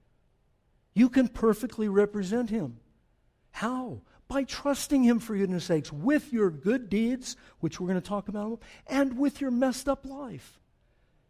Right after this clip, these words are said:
People are craving for people to be, for others to be honest about themselves. What's wrong with it? You know what's wrong with the world? I'm wrong with the world. I'm not afraid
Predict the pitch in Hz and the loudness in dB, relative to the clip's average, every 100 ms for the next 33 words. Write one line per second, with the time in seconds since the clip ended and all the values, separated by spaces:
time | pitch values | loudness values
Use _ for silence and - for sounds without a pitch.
0 | _ - 254 262 220 175 - - 208 262 | _ 0 2 4 0 -2 -4 -4 4 6
1 | 285 254 175 127 113 - 151 - 247 254 | 6 4 2 -2 -4 -10 -10 -4 -4 -2
2 | 247 165 160 160 - - - - 165 - | -2 -2 -2 -4 -6 -20 -14 -8 -4 -2
3 | 262 233 202 - 156 175 - 208 247 214 | 0 -2 -4 -8 -6 -6 -6 -6 -4 -6
4 | - 143 156 151 - _ _ - 147 - | -6 -6 -4 -6 -10 _ _ -6 -6 -6
5 | - 135 113 123 - 220 - - 247 269 | -6 -6 -6 -14 -16 -16 -12 -6 -4 -4
6 | 202 143 120 196 247 247 233 - 214 233 | -4 -6 -6 -4 -2 -4 -6 -4 -4 -4
7 | 233 214 226 240 240 - _ - 226 196 | -4 -8 -6 -8 -10 -16 _ -10 -6 -2
8 | 143 131 120 135 113 120 135 _ _ _ | -2 -4 -6 -8 -8 -12 -14 _ _ _
9 | _ _ _ _ _ _ _ _ _ _ | _ _ _ _ _ _ _ _ _ _
10 | _ _ _ _ _ _ _ - 233 202 | _ _ _ _ _ _ _ -4 0 0
11 | 190 226 214 - 202 165 120 | 0 -2 -4 -4 -2 0 -2